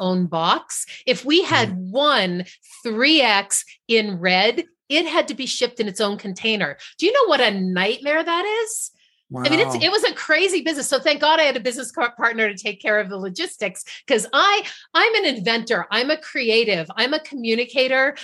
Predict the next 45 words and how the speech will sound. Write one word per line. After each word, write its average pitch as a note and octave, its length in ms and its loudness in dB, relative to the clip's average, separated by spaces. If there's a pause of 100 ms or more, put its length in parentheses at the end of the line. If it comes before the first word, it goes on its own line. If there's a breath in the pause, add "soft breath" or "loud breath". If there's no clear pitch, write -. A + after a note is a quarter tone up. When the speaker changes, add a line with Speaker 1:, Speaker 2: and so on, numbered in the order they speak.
(400 loud breath)
Speaker 1:
I D#4+ 160 6
am F#4+ 180 4
not D4 180 4
a D4 80 2
detail B3 420 -4
person. G3 320 -4
For B3 140 -2
me C#4+ 140 2
to G4+ 80 4
get D#4 160 2
my C4+ 100 0
taxes A3 480 -2
done, A#3 160 0
I A#3 100 -2
have A3+ 200 -2
to G#3 80 -6
lock G3 340 0
myself C#4+ 340 -2
in C#4 120 -4
my C4 120 2
house, G3 360 0 (240 loud breath)
turn C#4 260 2
off F4 220 4
all C4 120 2
my C4+ 160 4
Speaker 2:
<laughs> - 20 4
Speaker 1:
electronics, B3+ 840 0 (240 loud breath)
and C#4 160 2
not C#4 320 2
let C#4 220 0
myself C4 580 -4
leave B3 280 -4
until G#3+ 300 -8
they're G#3 180 -2
done. F3+ 280 0 (580 soft breath)
It's C4+ 140 -2
like, C#4+ 100 6
Speaker 2:
There C#3+ 80 6
you - 80 4
Speaker 1:
I - 40 2
have - 100 0
to - 80 2
Speaker 2:
go. - 120 -10
Speaker 1:
ground A#3 380 2
myself. - 500 -6